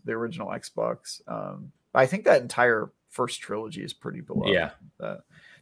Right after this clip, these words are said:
Speaker 1: but yeah, I, I, I imagine a game like that.
Speaker 2: Yeah,
Speaker 1: And
Speaker 2: Cool Kill says exactly, Travis.
Speaker 1: Exa-, yeah, and he's a big
Speaker 2: Yeah.
Speaker 1: Splinter Cell guy.
Speaker 2: Yeah.
Speaker 1: So, yeah, I, I think that people want that, and I just don't see that game existing anywhere, really. I mean,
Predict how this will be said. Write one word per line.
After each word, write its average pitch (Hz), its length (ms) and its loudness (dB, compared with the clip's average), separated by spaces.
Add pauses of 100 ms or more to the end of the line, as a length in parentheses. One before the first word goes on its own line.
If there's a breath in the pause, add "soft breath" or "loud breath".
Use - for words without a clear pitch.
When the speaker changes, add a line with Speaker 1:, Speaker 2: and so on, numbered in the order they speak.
Speaker 1:
but 131 100 6
yeah, 127 160 12
I, 135 320 8
I, - 100 6
I 135 120 10
imagine 139 360 6
a 117 80 -6
game 113 260 -8
like 104 300 -8
that. 95 360 4 (280 soft breath)
Speaker 2:
Yeah, 87 140 0
Speaker 1:
And 120 120 2
Speaker 2:
Cool 123 180 6
Kill 113 160 8
says 101 200 4
exactly, 90 500 4
Travis. 78 380 -4
Speaker 1:
Exa-, 104 340 -4
yeah, 113 200 4
and 113 80 -2
he's 120 160 -4
a 117 40 0
big 113 120 -4
Speaker 2:
Yeah. - 60 -6
Speaker 1:
Splinter 117 300 -4
Cell 120 200 -6
guy. 110 200 -4
Speaker 2:
Yeah. - 120 0
Speaker 1:
So, 139 220 4 (340 soft breath)
yeah, 123 340 4
I, 143 280 6
I - 20 8
think 165 300 -4
that 131 340 6 (400)
people 139 320 2
want 120 280 2
that, 117 300 8
and 113 80 -4
I 110 80 -2
just - 220 -10
don't 113 180 -6
see 117 280 -8
that 107 280 -2
game 110 240 -12
existing 113 680 -10 (280)
anywhere, 131 720 -2
really. 123 680 2
I - 60 -4
mean, 120 320 -6